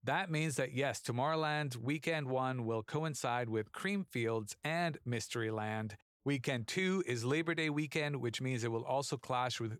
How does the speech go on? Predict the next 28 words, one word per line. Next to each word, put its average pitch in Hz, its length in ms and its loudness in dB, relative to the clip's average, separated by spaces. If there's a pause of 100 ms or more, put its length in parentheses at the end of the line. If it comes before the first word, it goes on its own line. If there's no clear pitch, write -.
E 135 100 0
D 123 120 0
C 113 200 -2
Mexico, 147 680 -2 (380)
A 131 120 2
S 123 300 -2
O 120 160 0
T 123 320 -2
one 113 260 -2
thousand, 143 720 -2
and 135 400 0
Electric 110 460 -2
Zoo. 110 360 0 (480)
So - 160 -2
this 147 200 0
is 131 120 0
great 135 280 0
news. 160 320 2
Now, 135 200 2
Tomorrowland 135 760 2
also 135 260 0
did 147 260 0
receive 139 560 0
a 120 140 2
one 131 340 0
point 143 400 -2 (140)
eight 135 240 -2 (240)
million 135 680 0